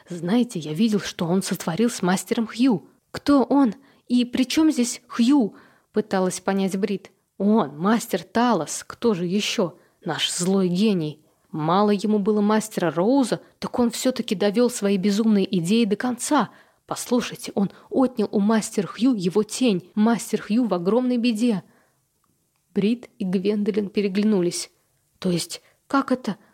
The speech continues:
Отнял тень?" спросила Брит. "Как такое вообще возможно?" Гвендолин нервно засмеялась.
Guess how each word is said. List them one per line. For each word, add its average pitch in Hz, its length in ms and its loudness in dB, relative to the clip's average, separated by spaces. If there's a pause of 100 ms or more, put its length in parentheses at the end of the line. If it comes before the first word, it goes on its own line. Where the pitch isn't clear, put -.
(220)
Отнял 269 400 0
тень?" 247 460 0 (360)
спросила 202 520 0
Брит. 196 320 2 (260)
"Как - 180 -4
такое 302 300 0
вообще 262 480 0
возможно?" 233 720 2 (500)
Гвендолин 214 720 0
нервно 175 380 2
засмеялась. 170 920 -2